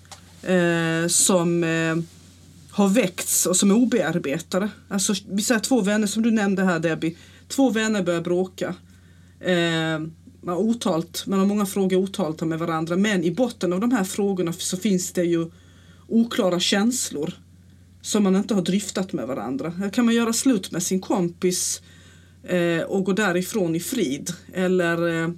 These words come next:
kommer detta att leda till en sorts förtalsjakt? Och, och förtalet i sig, eh, har ju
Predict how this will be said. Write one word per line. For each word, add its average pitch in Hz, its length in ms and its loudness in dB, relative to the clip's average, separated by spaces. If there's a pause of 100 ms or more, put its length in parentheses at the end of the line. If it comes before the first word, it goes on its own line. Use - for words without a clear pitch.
(120)
kommer 196 220 2
detta 202 260 0
att 175 60 0
leda 196 300 2
till 180 300 0
en 170 80 0
sorts - 460 -6 (580)
förtalsjakt? 196 1120 -2 (580)
Och, 180 680 2 (220)
och 180 80 -2
förtalet 190 560 0
i 190 40 -2
sig, 175 480 2 (140)
eh, 170 540 -2
har 180 260 -2
ju 165 440 0